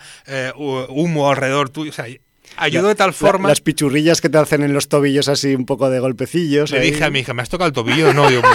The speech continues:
Speaker 1: "Pues me estoy cagando vivo".
Speaker 2: Hay
Speaker 1: O sea,
Speaker 2: ratones aquí.
Speaker 1: <laughs> pero bueno, y, y bueno, mejoró la experiencia,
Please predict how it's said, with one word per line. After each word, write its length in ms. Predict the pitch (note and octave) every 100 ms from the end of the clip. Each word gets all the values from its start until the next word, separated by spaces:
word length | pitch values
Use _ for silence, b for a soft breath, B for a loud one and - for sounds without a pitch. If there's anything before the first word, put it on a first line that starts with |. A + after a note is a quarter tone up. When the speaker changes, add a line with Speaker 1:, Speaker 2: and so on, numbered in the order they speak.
| A2+
Speaker 1:
"Pues 140 | B2+ B2
me 60 |
estoy 220 | A#2 D#3+
cagando 420 | E3+ E3 D3+ C3 C#3+
vivo". 220 | F3 D3+
Speaker 2:
Hay 80 | F3
Speaker 1:
O 20 |
sea, 140 | F#3
Speaker 2:
ratones 320 | - F#3 E3+ D#3
aquí. 320 | C#3 E3 A#3 F4 E4+ E4 D#4 F4+ A#3+
Speaker 1:
<laughs> 600 | - D#4+ - - - -
pero 220 | D3 C#3+ C#3
bueno, 240 | C3+ A2+ B B B
y, 240 | E3+ D#3+ D#3
y 240 | D#3+ D3
bueno, 220 | D3+ D3+ D3+
mejoró 400 | C3+ D3 D#3+ F#3+
la 60 |
experiencia, 760 | F#3+ G3+ F3+ G#3 - G#3+ C4